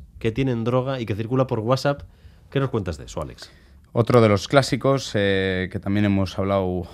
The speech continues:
Speaker 2: eh, a lo largo de alguna semana, eh, lo que ocurre es que esta, pues, tiene siempre su versión contemporánea, ¿no? Eh,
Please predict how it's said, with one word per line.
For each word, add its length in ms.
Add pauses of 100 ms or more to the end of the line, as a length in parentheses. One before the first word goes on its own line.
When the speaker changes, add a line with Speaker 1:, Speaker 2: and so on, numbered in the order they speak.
(100)
Speaker 2:
eh, 480 (140)
a 80
lo 60
largo 200
de 60
alguna 460
semana, 520 (440)
eh, 340
lo 100
que 80
ocurre 320
es 140
que 80
esta, 260
pues, 160
tiene 200
siempre 340
su 260
versión 840
contemporánea, 760
¿no? 220 (480)
Eh, 680